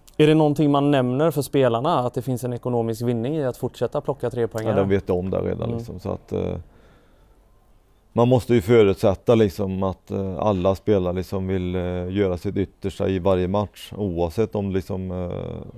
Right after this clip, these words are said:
Speaker 2: det bara handlar kanske om tabellplaceringar. Men det är jättesvårt att säkerställa det. Eh, och, eh, skulle man märka att det finns ett, ett mönster på det liksom, så,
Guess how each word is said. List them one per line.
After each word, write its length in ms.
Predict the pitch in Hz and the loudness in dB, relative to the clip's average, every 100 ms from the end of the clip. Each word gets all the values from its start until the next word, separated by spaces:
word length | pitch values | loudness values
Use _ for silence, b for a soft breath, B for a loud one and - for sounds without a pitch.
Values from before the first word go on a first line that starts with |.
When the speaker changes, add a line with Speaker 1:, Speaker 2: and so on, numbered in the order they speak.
| - | -10
Speaker 2:
det 140 | 98 95 | -4 0
bara 280 | 98 90 | 2 2
handlar 320 | 90 95 90 82 | 0 -2 -2 -4
kanske 300 | 95 90 90 | -6 -6 -8
om 120 | 85 | -6
tabellplaceringar. 1000 | 92 90 90 82 85 90 87 95 90 85 b b b b b b b b b b | -4 0 -2 -2 -6 -6 -6 -6 -8 -12 b b b b b b b b b b
Men 160 | 104 101 | 0 4
det 80 | |
är 40 | 98 | 6
jättesvårt 500 | 107 - 98 104 95 | 6 2 -2 0 -2
att 80 | 85 | 0
säkerställa 640 | 113 95 90 82 92 92 | 0 0 -2 0 2 2
det. 160 | 107 82 87 _ _ - - | 2 -2 -8 _ _ -18 -12
Eh, 400 | 90 87 82 80 - - - - - _ - _ _ _ - | -8 -8 -10 -12 -16 -20 -20 -20 -20 _ -20 _ _ _ -10
och, 320 | 95 90 - | -10 -10 -8
eh, 340 | 95 92 92 90 87 95 | -6 -4 -4 -8 -10 -4
skulle 340 | - 120 98 | 4 4 6
man 180 | 101 110 | 4 4
märka 280 | 117 104 101 | 4 4 2
att 80 | |
det 80 | 98 | 0
finns 320 | 104 101 95 | 0 0 0
ett, 160 | 101 - | -4 -2
ett 180 | 101 - | 0 2
mönster 500 | 110 98 90 - 101 | 2 2 0 -2 0
på 140 | 127 | 6
det 120 | 113 | 6
liksom, 280 | 98 85 95 | 6 0 -6
så, 200 | 95 92 | -4 -6